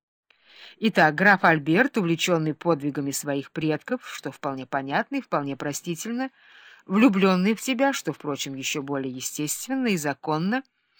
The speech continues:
не мог допустить, чтобы тебя не считали равной ему перед Богом и людьми. Он был вполне прав, но это еще не причина убегать из родительского дома и доводить до отчаяния всех родных". "Как раз к этому я и подхожу",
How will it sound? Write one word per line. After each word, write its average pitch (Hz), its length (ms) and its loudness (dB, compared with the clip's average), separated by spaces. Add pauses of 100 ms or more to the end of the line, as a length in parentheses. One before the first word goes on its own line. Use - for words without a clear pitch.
(200)
не 202 140 4
мог 185 220 4
допустить, 151 540 -4
чтобы 147 280 -4
тебя 160 300 -2
не 147 120 -4
считали 147 460 -4
равной 143 460 2
ему 139 280 -8
перед 135 320 -10
Богом 202 440 -2
и 196 140 -8
людьми. 135 480 -8 (680)
Он 190 180 0
был 247 120 0
вполне 285 360 2
прав, - 500 2 (520)
но 185 100 2
это 190 180 4
еще 214 220 0
не 254 140 0
причина 277 480 -2
убегать 160 440 -2
из 139 120 -8
родительского 147 680 -6
дома 233 360 0
и 185 160 -4
доводить 165 420 0
до 156 100 -2
отчаяния 147 460 -4
всех 151 260 -6
родных". 156 520 -4 (1500)
"Как 170 220 -4
раз 185 240 0
к - 80 -2
этому 208 260 -2
я 170 200 -2
и 214 40 -2
подхожу", 131 680 -6